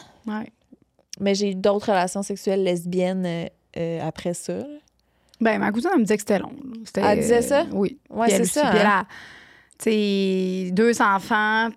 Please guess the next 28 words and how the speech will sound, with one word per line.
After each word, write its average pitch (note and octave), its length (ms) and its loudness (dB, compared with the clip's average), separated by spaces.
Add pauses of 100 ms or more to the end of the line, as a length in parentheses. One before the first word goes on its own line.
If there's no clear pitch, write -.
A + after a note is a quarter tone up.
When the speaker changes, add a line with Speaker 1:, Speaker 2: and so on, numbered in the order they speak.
(100)
Speaker 1:
puis - 160 -10
tu - 80 -16
sais, G#3 140 0
c'est F#3+ 180 -8
ça, G3 200 -4
c'était F3+ 220 -4
comme, F3+ 200 -2
elle, F3 580 -2
elle - 60 -8
était F#3 180 -4
comme, F3+ 200 -4
c'est D#3+ 120 -4
un F3 80 0
projet, F#3+ 400 0
Speaker 2:
C'est F#3 40 2
un G4+ 140 4
Speaker 1:
là. A4+ 100 2
Speaker 2:
esti - 280 -4
de - 60 -16
projet. E3+ 440 2
Speaker 1:
C'est - 180 -6
ça. - 40 -8 (140)
Elle F#3+ 140 -4
a G3 100 -2
trouvé F#3+ 200 -10
ça F3+ 160 -6
long, - 100 -6 (180)
là. - 80 -14